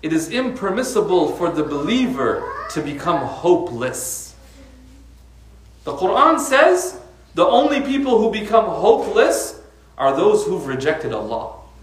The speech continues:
إِنَّهُ لَا يَيْأَسُ مِنْ رَوْحِ اللَّهِ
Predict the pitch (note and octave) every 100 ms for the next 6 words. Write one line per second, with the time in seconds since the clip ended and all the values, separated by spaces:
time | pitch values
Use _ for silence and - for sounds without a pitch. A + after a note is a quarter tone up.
0 | - D#3+ F3 F#3 F#3 G3 F3+ E3+ B3+ C#4
1 | - G#3+ B3+ G#3+ A3 B3+ A3+ G#3 G#3 F#3
2 | G#3 G3+ F#3 F3+ F#3 C4 D#4